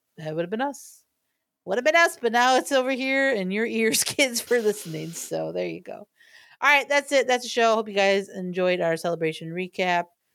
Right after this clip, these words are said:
We're super excited. Cannot wait for the future Star Wars. It looks good. Uh, so we have this episode, and then we will have our Bad Batch finale. Plus,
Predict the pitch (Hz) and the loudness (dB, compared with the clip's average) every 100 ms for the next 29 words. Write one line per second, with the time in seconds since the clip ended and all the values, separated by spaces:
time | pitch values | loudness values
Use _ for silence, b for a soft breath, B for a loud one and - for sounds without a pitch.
0 | _ _ _ - 277 311 233 208 190 190 | _ _ _ -4 -2 0 0 -2 0 0
1 | 165 160 156 175 _ - 233 214 185 175 | 2 2 0 -4 _ -4 2 2 2 0
2 | - 151 - 156 - - 240 240 233 226 | -4 -12 -10 -14 -12 -2 2 4 4 2
3 | 208 156 143 - - 240 233 220 _ _ | 0 -8 -14 -12 2 4 4 2 _ _
4 | _ _ _ _ - 208 208 208 220 220 | _ _ _ _ 0 2 2 0 -2 0
5 | 208 254 269 294 320 302 294 302 247 214 | 0 0 -2 -2 -2 0 2 2 2 0
6 | 214 208 220 220 196 208 247 302 311 269 | 0 0 0 -2 -4 -8 -4 2 4 4
7 | 269 254 220 175 170 165 160 151 - 185 | 4 4 2 2 2 2 2 0 -2 0
8 | 202 208 208 208 214 208 - 165 160 - | 2 2 0 -2 -4 -6 -2 -2 -2 -12